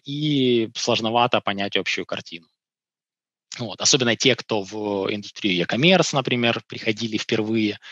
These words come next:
вот, для них, в принципе, вот эти все элементы, э, ну, были более сложно сочетаемы между собой.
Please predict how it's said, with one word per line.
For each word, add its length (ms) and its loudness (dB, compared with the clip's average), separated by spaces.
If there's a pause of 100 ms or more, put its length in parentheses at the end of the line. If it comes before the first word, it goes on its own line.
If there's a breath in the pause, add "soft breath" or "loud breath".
(300 loud breath)
вот, 260 -16 (100)
для 160 -12
них, 380 -12
в 100 -8
принципе, 440 -6
вот 160 -16
эти 160 -6
все 240 0
элементы, 920 0
э, 340 -10 (560)
ну, 180 -18 (340)
были 600 -4 (180)
более 320 4
сложно 400 4
сочетаемы 800 0 (140)
между 240 -18
собой. 400 -16